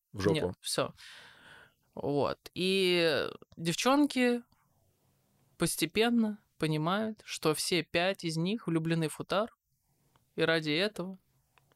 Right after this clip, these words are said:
Speaker 1: Ой, да ладно, кому ты рассказываешь? Они еще с первого сезона уже поняли то, что они все потихоньку начинают влюбляться.
Speaker 2: Но во втором сезоне кто-то из них начал уже даже признаваться.
Speaker 1: Это как, знаешь, ты начинаешь смотреть какое-то тупое телешоу, и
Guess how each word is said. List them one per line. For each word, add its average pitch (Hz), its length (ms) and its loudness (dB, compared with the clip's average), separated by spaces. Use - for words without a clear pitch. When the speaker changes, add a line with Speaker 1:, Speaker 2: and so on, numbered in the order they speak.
Speaker 1:
Ой, 110 120 4
да 104 120 4
ладно, 180 260 4
кому 160 180 2
ты 135 80 2
рассказываешь? 110 400 2
Они 143 140 2
еще 156 160 0
с 147 60 -4
первого 160 260 6
сезона 127 380 0
уже 95 180 2
поняли 147 360 4
то, 98 120 0
что 104 220 4
они 120 280 2
все 139 220 0
потихоньку 117 480 0
начинают 104 360 0
влюбляться. 98 500 0
Speaker 2:
Но 220 160 6
во 254 100 4
втором 302 280 4
сезоне 285 480 2
кто-то - 340 0
из 214 80 4
них 233 140 4
начал 233 260 4
уже 214 160 4
даже 202 240 2
признаваться. 165 840 2
Speaker 1:
Это 127 260 2
как, 135 200 4
знаешь, 175 460 4
ты 127 160 2
начинаешь 127 460 4
смотреть 123 400 4
какое-то 123 500 4
тупое 123 360 4
телешоу, 135 760 4
и 107 420 2